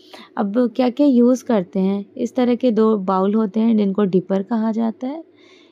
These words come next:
इन डिपर का यूज़ कहाँ होता है? ऑयल कलर में। इस तरह के पैलेट होते हैं,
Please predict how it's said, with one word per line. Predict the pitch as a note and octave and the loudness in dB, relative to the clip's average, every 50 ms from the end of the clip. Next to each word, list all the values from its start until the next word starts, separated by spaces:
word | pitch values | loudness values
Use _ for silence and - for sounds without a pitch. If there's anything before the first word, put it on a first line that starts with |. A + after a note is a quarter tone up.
| _ _ - | _ _ -4
इन | C4 C4 B3+ B3 | -2 0 2 2
डिपर | A3 A3+ - - A3+ A3 | 2 2 0 0 -2 -2
का | A3 B3 A#3+ | 0 0 2
यूज़ | A#3 A3+ A3+ A3+ A3 - | 2 4 2 2 0 -2
कहाँ | - A3+ G#3 G#3+ A3+ | -2 -2 0 0 0
होता | A3+ A3+ A3+ G#3+ - C4 | 0 0 0 -2 -4 -6
है? | D4 E4 F4+ F4 _ _ _ _ _ _ _ _ - - | -6 -6 -8 -12 _ _ _ _ _ _ _ _ -6 -4
ऑयल | - F3+ F#3 F#3+ | -2 -2 -2 -2
कलर | F#3+ G#3 G3+ G3+ G#3 G#3 | -2 -2 -2 -2 -4 -4
में। | G#3+ A3 A3+ B3 B3+ _ _ _ _ _ _ _ _ _ _ - - - | -4 -6 -6 -6 -8 _ _ _ _ _ _ _ _ _ _ -12 -6 -6
इस | B3 A3+ - | -6 -4 -2
तरह | B3+ A#3 A#3 A#3 | -2 0 0 0
के | G#3 B3 A#3+ | 0 0 -2
पैलेट | - - G3 F3+ F3+ F#3+ G#3 G#3 A#3 | 0 0 0 0 0 0 0 0 0
होते | A#3+ A#3 G#3+ - C#4 | -2 -2 -2 -4 -6
हैं, | C#4 D4 D#4+ F#4 F#4+ | -6 -6 -6 -6 -8